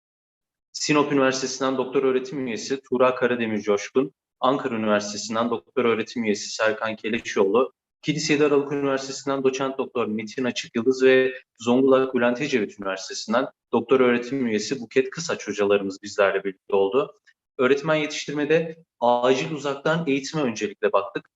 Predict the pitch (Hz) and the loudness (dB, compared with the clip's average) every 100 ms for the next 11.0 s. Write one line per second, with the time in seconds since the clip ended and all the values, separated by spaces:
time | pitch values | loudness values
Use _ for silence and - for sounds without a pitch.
0 | - 110 113 139 135 127 123 127 - - | -6 -4 0 -2 0 2 2 0 -4 -6
1 | 113 - 101 98 98 95 95 - 143 _ | -6 -4 0 2 2 0 0 -2 -10 _
2 | _ _ - - 139 147 143 139 139 151 | _ _ -12 -2 2 4 6 4 4 2
3 | 127 135 147 147 120 - 104 98 104 131 | 2 2 2 -2 -10 -4 2 2 2 0
4 | 113 110 - 123 123 120 123 123 - 110 | 0 0 -2 -4 -2 -2 -2 -2 -4 -12
5 | 113 110 117 113 117 131 127 131 135 107 | -10 -8 -4 -2 0 0 0 0 2 0
6 | 95 107 127 165 - - _ - 123 123 | -2 -8 -8 -10 -14 -20 _ -2 -2 -2
7 | - 117 127 135 139 160 208 - 127 123 | -8 -6 -2 2 2 2 -2 -4 -4 -4
8 | 139 - - 175 180 147 - 156 - 127 | -6 -8 -12 -6 -4 -4 -6 -12 -6 -2
9 | 170 165 - 156 - 139 139 139 135 143 | 2 0 0 -8 0 4 6 4 2 2
10 | 139 107 - - - _ - - 170 | 4 0 -2 -10 -14 _ -20 -8 -8